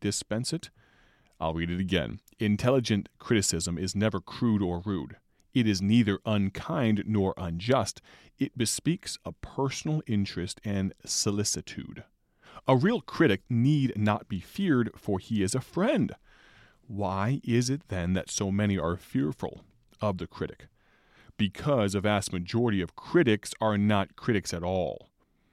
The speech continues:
One of the easiest mistakes one can make is to conclude that he is a critic, when actually he is only finding fault or giving an expression of personal opinion colored by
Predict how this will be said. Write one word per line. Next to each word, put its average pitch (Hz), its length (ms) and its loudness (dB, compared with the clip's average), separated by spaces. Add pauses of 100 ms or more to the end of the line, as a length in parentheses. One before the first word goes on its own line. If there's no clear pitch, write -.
(340)
One 117 300 6
of 113 100 2
the 95 200 -2
easiest 127 580 0
mistakes 98 500 -4
one 104 180 2
can 98 180 -2
make 90 300 -6 (500)
is 135 200 6
to - 160 0
conclude 120 480 2
that 101 120 0
he 135 120 0
is 113 100 2
a 85 60 -8
critic, - 460 -4 (360)
when 107 220 0
actually 107 480 -2
he 107 160 0
is 98 160 0
only 139 260 2
finding 101 440 0
fault 107 360 0
or 107 140 -4
giving 127 460 2
an 107 100 -2
expression 123 640 0
of - 200 -8
personal 147 600 -2
opinion 98 520 0 (380)
colored 156 460 2
by 107 520 4